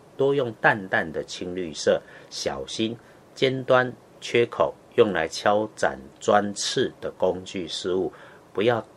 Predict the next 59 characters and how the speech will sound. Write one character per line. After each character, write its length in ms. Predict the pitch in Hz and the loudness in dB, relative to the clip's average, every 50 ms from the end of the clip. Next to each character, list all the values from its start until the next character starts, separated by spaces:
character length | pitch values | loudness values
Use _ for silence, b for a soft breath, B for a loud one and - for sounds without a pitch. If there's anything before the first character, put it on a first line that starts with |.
| - - | -20 -18
冲 380 | - - - 120 117 117 120 120 | -8 2 4 4 4 4 -4 -2
动 260 | 117 120 113 98 82 76 | 0 2 2 2 0 -4
碎 300 | - - - - 127 98 | -10 -6 -2 -2 -2 -2
嘴， 260 | - - 78 71 - - - | -2 -4 -6 -6 -6 -14 -16
一 60 | - | -16
定 220 | 101 - 95 82 80 - | -10 -8 -8 -8 -8 -12
控 280 | - - 104 85 73 | 0 0 0 0 0
制 240 | 71 - - 82 69 67 | -8 -10 -10 -10 -12 -12
脾 180 | - - - 71 | -16 -18 -18 -10
气。 280 | 76 - - 127 117 - - - - - - - - - - - - | -8 -6 -4 -4 -4 -6 -8 -18 -20 -20 -20 -20 -20 -20 -20 -20 -20
谢 180 | - - 123 113 | -6 -4 -4 -2
谢 160 | - 107 101 | -2 -2 -2
师 160 | - - 117 | -2 -4 -4
姐 140 | 110 95 85 | -4 -4 -4
师 160 | - - 98 | -4 -6 -4
兄 180 | - - 87 85 - - - - - - | 0 2 2 0 0 -10 -20 -20 -18 -2
对 240 | - 95 87 82 80 - | 0 0 2 2 0 2
二 100 | - 104 | 2 4
班 220 | 98 98 95 101 | 4 4 0 0
神 240 | 98 - - 73 78 | -2 -4 -6 -6 -2
棍 160 | 92 101 87 82 - | -2 -2 -2 -2 -4
阿 100 | 92 90 | -4 -4
明 180 | 82 80 80 | -4 -6 -10
师 220 | 80 - - - 87 | -12 -10 -10 -10 -8
兄 220 | - - 87 87 | -8 -8 -8 -6
的 100 | 85 78 | -6 -8
坚 300 | 76 - - 92 87 87 | -6 -4 -4 -4 -4 -4
定 200 | - 98 82 80 76 | -8 -8 -8 -8 -10
支 200 | - - 90 85 | -8 -8 -8 -6
持。 300 | - - - - 69 71 B B B B B B | -6 -6 -8 -8 -10 -14 B B B B B B
有 100 | - 92 | -2 0
人 220 | 90 78 73 69 73 80 - | 0 0 -2 -4 -8 -8 -8
问 160 | 98 87 82 85 | -8 -8 -6 -2
为 100 | 92 95 | -2 -2
什 160 | 92 - - | -2 -2 -8
么 80 | 73 - - | -12 -8 2
二 160 | - 98 90 80 | 4 4 4 4
班 200 | - - 80 85 | 0 -4 -6 -6
哈， 200 | 80 87 80 65 - | -8 -8 -10 -10 -8
就 120 | - - 78 | -10 -10 -8
是 100 | 76 82 - | -8 -8 -8
因 140 | 87 87 92 | -6 -6 -4
为 100 | 92 80 | -6 -6
不 180 | - - 82 | -6 -8 -8
是 140 | 80 - 90 | -6 -6 -6
一 100 | 90 - | -6 -8
般 240 | 80 - 90 87 85 | -4 -2 -2 -2 -2
的 100 | 85 80 | -6 -8
神 300 | - - 85 73 76 80 | -4 -4 -4 -6 -6 0
棍 160 | - 113 95 | 2 2 2
嘛。 160 | 80 76 69 71 | 2 -2 -8 -6
我 100 | 80 80 | -6 -6
努 240 | 85 85 85 80 80 | -6 -4 -4 -4 -2
力 140 | 87 113 117 | -2 -2 -2
的 120 | - - - - | -2 -4 -4 2
为 120 | - 95 87 | 2 2 2
大 220 | - - 87 82 | 2 -2 -4 -2
家 180 | - - 80 82 - | -2 -2 -2 -2 -2
准 180 | - - 76 | -2 -2 -2